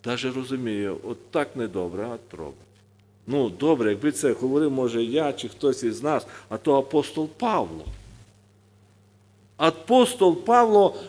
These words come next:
охарактеризовує своє состояння, каже: "Того, що не хочу, роблю, а що хочу, не можу". Наскільки ота сила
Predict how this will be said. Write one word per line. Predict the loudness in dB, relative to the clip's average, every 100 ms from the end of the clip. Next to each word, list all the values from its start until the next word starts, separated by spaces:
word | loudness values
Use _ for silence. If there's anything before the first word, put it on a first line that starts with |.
| 6
охарактеризовує | 6 8 8 8 6 2 2 6 6 8 6
своє | 4 2 6 6
состояння, | 6 0 2 4 6 8 6
каже: | 6 6 8 6 4 -12 -20 -20 -2
"Того, | 4 6 8 8
що | 6 4 6
не | 6
хочу, | 6 4 4 4
роблю, | 4 4 2 2 -2 -14 -20 -20 _ _ _ _ _ _ _ _ _ _ _ _ _ _ _ _ _ -14
а | -10
що | -6 -4
хочу, | -2 -4 -4
не | -6
можу". | -6 -8 -10 -14 _ _ _ _ _ _ _ _ _ _ _ _ _ _ _ _ _ _ _ -2
Наскільки | -2 0 -2 0 2
ота | 2 2 2
сила | 2 4 6 6 4